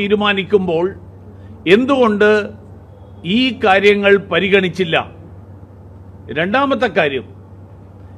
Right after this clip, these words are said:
ഈ അലൈൻമെന്റും തുടർന്നുള്ള നിർമ്മാണവും, ഈ നിർമ്മാണത്തിൽ ദേശീയപാത അതോറിറ്റിയുടെ ഉദ്യോഗസ്ഥന്മാരുടെ ഭാഗത്ത് നിന്ന് എന്തെങ്കിലും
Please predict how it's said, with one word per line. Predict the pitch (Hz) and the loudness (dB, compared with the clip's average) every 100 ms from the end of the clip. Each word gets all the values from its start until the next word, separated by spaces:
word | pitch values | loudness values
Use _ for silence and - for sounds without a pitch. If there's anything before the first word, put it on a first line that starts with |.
| - - 180 | -20 -6 -2
ഈ | 277 240 | 2 4
അലൈൻമെന്റും | 233 254 254 254 233 220 247 247 - - - 160 | 4 2 2 -2 -2 0 0 -2 -10 -20 -8 -2
തുടർന്നുള്ള | 180 233 247 240 233 226 196 | 0 0 0 0 2 2 0
നിർമ്മാണവും, | 190 220 214 185 131 - - - - - - - - - - 175 | 0 0 2 0 -2 -10 -20 -20 -20 -20 -20 -20 -20 -20 -6 -2
ഈ | 262 240 | 0 0
നിർമ്മാണത്തിൽ | 202 214 254 262 240 185 165 180 220 - - - - - - - - - - - - - 143 | 0 2 2 0 0 -2 -2 -4 -6 -16 -20 -20 -20 -20 -20 -20 -20 -20 -20 -20 -20 -10 2
ദേശീയപാത | 190 208 - 240 240 226 214 214 220 214 175 | 2 2 0 0 2 2 0 2 0 0 -4
അതോറിറ്റിയുടെ | 160 185 202 208 170 202 196 208 220 220 170 | -2 0 0 -2 -2 0 2 4 2 2 0
ഉദ്യോഗസ്ഥന്മാരുടെ | 160 214 208 214 208 196 196 196 190 185 156 | 2 2 4 0 -2 -4 -4 -4 0 -2 0
ഭാഗത്ത് | 170 170 175 180 165 | 0 0 -2 -4 -4
നിന്ന് | 160 165 240 269 - - - - - - - - - - 165 | -4 -4 -6 -8 -16 -20 -20 -20 -20 -20 -20 -20 -14 -4 -2
എന്തെങ്കിലും | 202 220 233 220 | 0 2 2 0